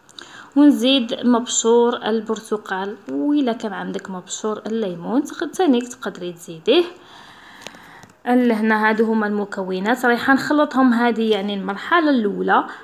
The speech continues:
رايحه نخلطهم هكذا بالفوي، نخلطهم مليح مليح حتى يتخلطوا مع بعضهم كما راكم تشوفوا. هكذا نخلطهم، ورايحه نزيد لهم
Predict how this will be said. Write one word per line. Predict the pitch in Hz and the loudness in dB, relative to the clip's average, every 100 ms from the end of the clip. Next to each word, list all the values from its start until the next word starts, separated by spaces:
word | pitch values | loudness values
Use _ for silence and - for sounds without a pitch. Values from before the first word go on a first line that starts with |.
| - | -8
رايحه | 208 202 240 240 | -6 2 2 2
نخلطهم | 214 254 262 262 233 | -2 -2 0 2 2
هكذا | 226 214 196 | 2 -2 -4
بالفوي، | 180 185 - 175 196 | -6 -10 -8 -6 -6
نخلطهم | 202 - 190 190 190 185 - | -6 -8 -8 -8 -10 -10 -10
مليح | 190 180 185 - - | -10 -8 -12 -14 -16
مليح | 196 185 277 - - | -12 -4 -2 -4 -8
حتى | 320 208 | -8 -8
يتخلطوا | 196 - 196 185 196 175 185 | -8 -8 -12 -8 -8 -8 -10
مع | 185 175 | -8 -6
بعضهم | 175 170 165 170 175 285 - | -6 -10 -10 -8 -4 -6 -6
كما | 180 170 | -14 -14
راكم | 175 - 180 | -16 -16 -20
تشوفوا. | - 185 - 311 427 - - _ _ _ _ _ _ - _ _ _ _ _ _ _ _ _ _ _ _ _ _ _ _ _ - | -14 -12 -2 -2 -2 -12 -20 _ _ _ _ _ _ -20 _ _ _ _ _ _ _ _ _ _ _ _ _ _ _ _ _ -6
هكذا | 202 185 190 - | -6 -2 -2 -2
نخلطهم، | 196 - 185 185 190 277 254 | -6 -8 -8 -6 0 0 2
ورايحه | 220 220 254 277 - 208 214 254 - | 2 4 4 2 0 2 4 4 2
نزيد | 220 202 190 214 | -2 -4 -4 -4
لهم | 196 175 214 285 | -6 -4 0 0